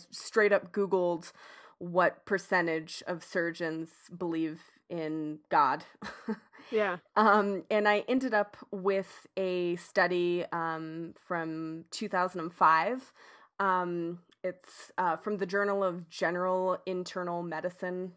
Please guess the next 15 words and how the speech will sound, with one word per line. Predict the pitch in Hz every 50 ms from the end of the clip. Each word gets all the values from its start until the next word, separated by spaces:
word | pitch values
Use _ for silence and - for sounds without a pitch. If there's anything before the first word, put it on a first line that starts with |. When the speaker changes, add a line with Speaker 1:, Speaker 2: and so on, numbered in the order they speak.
| _ _
Speaker 1:
It's | - -
called | - 175 160 170 165
Religious | 175 165 170 165 170 175 175 -
Characteristics | - - 185 180 175 175 _ - 240 220 214 - - 226 226 - - - -
in | 226 220
U | 214 214 208
S | 220 214 - - _ _
Physicians, | - 226 208 202 196 - - 196 202 214 214 -
if | 214 - -
you | 190
want | 180 180 185
to | 185
check | - 190 185 -
it | 208
out. | 196 185 196